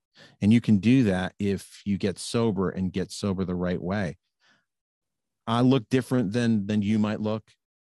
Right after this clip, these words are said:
You, I might be a different skin color, different sexual orientation. But when you really get into the twelve steps, it doesn't matter, because you learn that no matter what you see on the outside, the insides are messed up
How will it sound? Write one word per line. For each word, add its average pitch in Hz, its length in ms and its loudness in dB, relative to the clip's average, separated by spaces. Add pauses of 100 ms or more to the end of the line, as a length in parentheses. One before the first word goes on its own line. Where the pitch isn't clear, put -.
(520)
You, 92 220 -6
I 98 100 -4
might 101 220 0
be 110 80 2
a - 20 0
different 95 280 0
skin 104 240 -2
color, 101 340 -2
different 95 400 -6 (100)
sexual 104 380 -2
orientation. 95 800 0 (600)
But 104 100 -4
when 120 220 2
you 131 120 0
really 156 320 0
get 117 360 -4
into 110 260 -4
the 98 80 -6
twelve 104 320 -6
steps, - 340 -8
it - 80 -20
doesn't 95 320 -2
matter, 82 400 -8
because 92 300 -6
you 95 80 2
learn 110 440 4
that 92 180 2
no 98 100 2
matter 101 400 0
what 101 300 -4
you 139 120 -4
see 127 280 -2
on 110 160 0
the 104 160 0
outside, 87 640 -6 (840)
the 104 180 2
insides 127 540 2
are 85 100 -2
messed 95 460 -2
up 95 200 -2